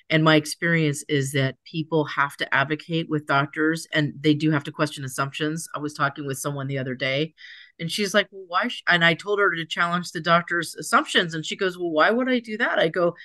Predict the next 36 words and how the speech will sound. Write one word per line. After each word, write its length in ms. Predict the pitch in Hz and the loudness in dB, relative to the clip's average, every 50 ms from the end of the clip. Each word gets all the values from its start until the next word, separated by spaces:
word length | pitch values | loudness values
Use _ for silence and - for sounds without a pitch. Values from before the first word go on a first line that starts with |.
| - _ - | -20 _ -14
"Because 240 | 180 - 190 165 175 | -8 -6 -4 -2 -2
you 100 | 202 220 | 0 0
need 140 | 220 208 - | 2 2 2
to 120 | 151 - | 2 2
advocate 520 | 185 254 392 403 - - - 123 - - | 2 0 -2 -4 -8 -6 -6 -6 -6 -2
for 80 | - 156 | 2 4
yourself, 460 | 151 160 160 - - 175 170 170 156 _ _ - - - - - | 4 6 4 4 4 4 4 4 4 _ _ -18 -18 -18 -14 -8
because 260 | - 196 - 214 185 - | -8 -2 -2 -2 0 2
they're 140 | 208 220 | 2 4
not 200 | 247 311 339 330 - - | 6 4 4 2 0 0
there 120 | 214 180 165 | 4 6 6
to 140 | 165 - - | 6 6 4
advocate 420 | 139 147 139 - - 143 - - | 0 -2 -4 -6 -6 -6 -6 -6
for 100 | - 139 | -6 -4
you." 340 | 139 131 131 170 214 214 _ _ _ _ _ _ _ _ _ _ - | -2 0 0 0 -2 -4 _ _ _ _ _ _ _ _ _ _ 4
And, 140 | - 233 240 | 6 8 8
uh, 120 | 240 233 240 | 8 6 4
it's 120 | 247 226 240 | 2 4 6
not 140 | 262 262 254 | 6 4 4
a 40 | 247 | 0
criticism 580 | _ - 294 294 311 294 - 233 196 202 180 | _ -4 0 0 0 0 0 -8 -8 -6 -6
of 80 | 165 147 | -2 2
doctors. 440 | 156 143 151 - - - - 143 - | 2 2 2 2 -2 -10 -8 -4 0
They 100 | 185 202 | 2 4
only 220 | 220 233 233 214 | 6 6 4 4
have, 360 | 214 220 220 247 247 214 - - _ _ _ - 202 | 4 4 6 6 6 4 2 -2 _ _ _ -4 -2
at 100 | 208 226 | 2 2
least 220 | 254 254 254 - | 2 2 2 -2
in 40 | 220 | -6
the 60 | 220 | -6
U 160 | 185 160 170 | -2 0 2
S, 380 | 165 139 120 120 - - - - _ _ - | 2 2 2 0 -4 -10 -14 -16 _ _ -6
an 120 | 175 170 - - | -6 -4 -2 0
average 440 | - 170 180 175 185 180 160 - - - | 2 4 4 4 4 2 0 0 -4 0
of 300 | 160 151 151 143 143 - _ _ _ _ - | 2 2 2 2 0 -6 _ _ _ _ -14
ten 440 | - - 220 208 214 226 240 233 | -8 -2 0 0 0 0 -2 -4